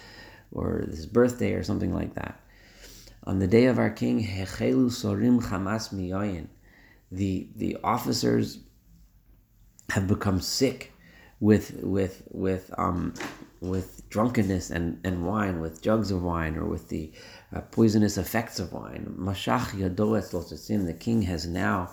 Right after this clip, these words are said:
lent his hand, given his hand to the jokers. The jokers are whom? The Lotzitzim, Lotzeitz are the people who pretend to be something that they're not.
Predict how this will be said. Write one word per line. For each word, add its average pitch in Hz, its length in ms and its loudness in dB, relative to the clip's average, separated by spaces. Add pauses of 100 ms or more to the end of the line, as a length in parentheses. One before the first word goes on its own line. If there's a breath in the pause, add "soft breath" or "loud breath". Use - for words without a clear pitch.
(520 loud breath)
lent 117 260 4
his 95 200 0
hand, 98 360 2
given 107 260 4
his 92 160 -2
hand 95 300 -2
to 95 100 -4
the 87 100 -4
jokers. 90 680 2 (320 soft breath)
The 98 60 -8
jokers 110 420 2
are 95 100 -2
whom? 110 440 0 (420 loud breath)
The - 160 -4
Lotzitzim, 107 560 0
Lotzeitz 104 580 0
are 104 80 4
the 95 120 0
people 110 380 2
who 104 160 0
pretend 110 680 2
to 110 80 0
be 104 200 4
something 95 400 0
that 87 120 -4
they're 85 160 -6
not. 87 320 -10